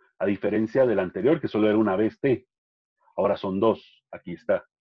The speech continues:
Dos por T de M, de N menos uno. Y ahora me paso a analizar la recurrencia. Como escojo el más complejo de estos dos,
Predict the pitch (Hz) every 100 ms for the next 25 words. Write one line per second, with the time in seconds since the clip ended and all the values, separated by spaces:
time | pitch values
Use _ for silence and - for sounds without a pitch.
0 | _ _ _ _ - 90 120 165 185 _
1 | 98 87 - 107 110 101 107 104 95 -
2 | - 95 95 104 95 82 110 87 - _
3 | _ _ - - 170 196 180 220 214 -
4 | 151 - 226 170 117 104 - 110 123 131
5 | 107 98 - - 156 196 180 120 - _
6 | _ - 131 127 110 160 180 123 101 95
7 | 104 123 - 165 147 139 147 113 107 -
8 | 143 101 95 - _